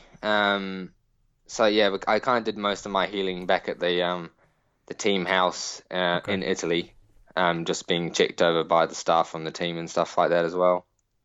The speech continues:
Speaker 2: Was there a language barrier at all?
Speaker 1: Uh, yes. Um,
Speaker 2: <laughs>
Speaker 1: luckily, uh, in the modern age, a lot of Italians do learn English through school. Um,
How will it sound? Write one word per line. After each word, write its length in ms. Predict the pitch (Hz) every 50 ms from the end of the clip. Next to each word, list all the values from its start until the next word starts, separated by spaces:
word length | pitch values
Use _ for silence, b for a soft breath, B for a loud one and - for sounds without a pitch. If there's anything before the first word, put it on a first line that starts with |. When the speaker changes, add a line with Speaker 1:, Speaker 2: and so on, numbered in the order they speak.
| _ _ _ _ _ _ B B B B B
Speaker 2:
Was 160 | - 185 170
there 140 | - 208 196
a 40 | 196
language 420 | 185 180 170 143 117 107 98 -
barrier 460 | - 98 98 98 101 104 101 107 110 110 _ _ - -
at 220 | 107 101 - -
all? 200 | 104 104 107 120 113 b b b b b b b b b b b b _ _ _ _ -
Speaker 1:
Uh, 260 | 113 123 127 131 131 123
yes. 580 | 120 127 139 131 110 98 95 - - - - -
Um, 560 | 120 123 131 131 131 131 131 135 135 135 -
Speaker 2:
<laughs> 40 | -
Speaker 1:
luckily, 680 | 139 156 165 180 - - 180 180 175 170 165 160 151 135 143 139 - _ _ _ - 123
uh, 340 | 123 131 131 127 127 123 - _ -
in 140 | 120 120 120
the 60 | 120
modern 320 | 120 123 127 127 123 120 117
age, 420 | 117 117 117 113 110 107 - -
a 60 | - 110
lot 220 | 113 117 117 -
of 100 | 107 104
Italians 760 | 107 71 67 78 - - - 107 104 107 104 101 101 101 - -
do 340 | - 107 107 107 104 104
learn 680 | 98 98 98 101 101 104 104 104 101 101 101 101 101 - _ -
English 440 | 107 107 110 110 92 87 - - -
through 200 | - 120 113 110
school. 360 | - - - 151 185 214 - _ _ _ _ _ _ _ _ -
Um, 540 | - 104 104 107 104 104 98 98 92 90